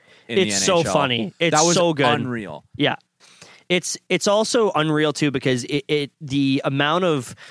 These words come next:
Speaker 2: uh, negative feedback it's gotten online from, like, o-, in, I, I actually saw a tweet about this. It was like, um, it's so, it's, it's ironic that the people that are complaining about the Nikita Kucherov thing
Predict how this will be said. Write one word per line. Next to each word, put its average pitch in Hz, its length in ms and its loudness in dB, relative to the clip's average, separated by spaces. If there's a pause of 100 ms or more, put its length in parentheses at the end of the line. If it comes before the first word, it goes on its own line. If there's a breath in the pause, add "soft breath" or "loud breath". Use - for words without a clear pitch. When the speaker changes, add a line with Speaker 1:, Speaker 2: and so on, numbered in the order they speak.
(300 loud breath)
Speaker 2:
uh, 110 240 -4
negative 143 460 0
feedback 131 580 -2
it's 151 140 -2
gotten 143 400 2
online 123 540 0
from, 123 260 -2
like, 120 240 -2 (300)
o-, 131 80 -6 (260)
in, 170 300 0
I, 170 120 0 (120)
I 160 160 0
actually 202 260 -2
saw 202 120 0
a 143 40 -2
tweet 143 220 -2
about 123 220 -4
this. 127 180 -6
It 131 40 -4
was 127 160 -4
like, 123 240 -2
um, 123 360 -4 (680 loud breath)
it's 170 200 0
so, 214 400 0
it's, 175 240 -4
it's 185 120 -2
ironic 180 540 0
that 170 140 -4
the 151 40 -8
people 190 360 -4
that 175 100 0
are 165 80 0
complaining 156 520 -2
about 151 140 -2
the 127 60 -2
Nikita 139 380 -4
Kucherov 151 680 -2
thing 165 320 -2